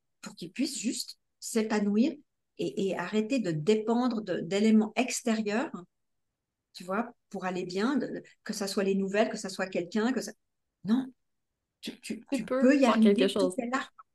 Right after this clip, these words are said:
Speaker 1: Tout est là et, et, et on est là pour vraiment, euh, le, le, le, le, le démontrer, quoi, et, et,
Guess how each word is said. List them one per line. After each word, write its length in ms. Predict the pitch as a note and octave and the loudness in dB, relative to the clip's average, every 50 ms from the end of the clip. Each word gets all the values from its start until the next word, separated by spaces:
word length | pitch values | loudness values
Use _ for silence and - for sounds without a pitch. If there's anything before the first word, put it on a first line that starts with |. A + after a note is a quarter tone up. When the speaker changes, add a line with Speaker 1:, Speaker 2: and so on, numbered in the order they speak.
| _ _ _ _ _ _ _ - | _ _ _ _ _ _ _ -8
Speaker 1:
Tout 220 | - C#4+ C#4 - B3+ | -6 -4 2 2 4
est 80 | A#3 | 4
là 260 | A#3 A#3 C4+ D4 - - | 4 4 2 2 0 -2
et, 60 | F#3+ F#3+ | -2 -4
et, 400 | F#3+ - F#3+ F3+ E3+ - F3+ F#3 | -2 -2 -4 -4 -4 -2 -4 -4
et 60 | F#3 | -4
on 100 | F3 F3+ | -4 -4
est 100 | F3 F3 | -4 0
là 140 | G3+ A#3+ B3 | 0 0 0
pour 200 | - F3+ E3+ E3 | 0 -4 -8 -8
vraiment, 560 | D#3 E3+ F#3 A#3 C4 C4+ C4+ C4+ C4 A#3 F#3 | -6 -4 -2 2 4 4 4 4 4 2 2
euh, 80 | D#3+ C#3 - - _ _ _ _ _ _ | 0 -2 -6 -12 _ _ _ _ _ _
le, 240 | - F#3 F#3+ F3+ E3 | -4 -2 0 0 0
le, 300 | - F3+ F3+ F3 E3+ D#3 | 0 -2 0 0 0 0
le, 240 | D#3 E3+ E3 D#3 - D#3+ | 0 0 -2 -2 -2 -4
le, 300 | E3 E3+ E3+ E3+ E3 - | -4 -4 -4 -4 -6 -6
le 140 | E3+ E3+ E3 | -6 -6 -4
démontrer, 540 | D#3+ F3 F3 E3+ E3+ E3 - - E3+ D#3 - | -4 -4 -4 -4 -6 -6 -8 -8 -8 -8 -8
quoi, 260 | - D3 D3+ - - | -6 -6 -6 -6 -6
et, 60 | D#3 | -6
et, 640 | D3+ - - D#3+ D3+ D3 C#3+ C#3+ C3+ - - - | -6 -6 -6 -8 -8 -6 -6 -8 -8 -10 -10 -12